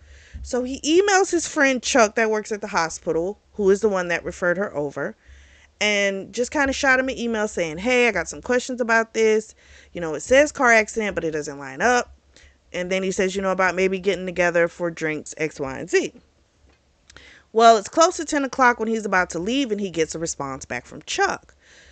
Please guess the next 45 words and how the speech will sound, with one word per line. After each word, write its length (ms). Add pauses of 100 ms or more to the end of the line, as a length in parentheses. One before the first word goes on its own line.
(280)
Chuck 320
is 180
like, 300
"Yeah, 720
I 200
saw 260
that 240
too, 320
but 120
she 160
was 220
adamant 420
that 120
it 60
was 120
a 60
car 200
accident. 640 (360)
Her 120
father 380
backed 320
her 180
up, 420 (360)
and 180
we 100
were 160
so 220
busy, 480
and 120
she 160
was 140
in 60
so 140
much 260
pain, 300
you 80
know, 200
we 140
just 220
want, 240
just 200
tried 220
to 80
help 280
her. 200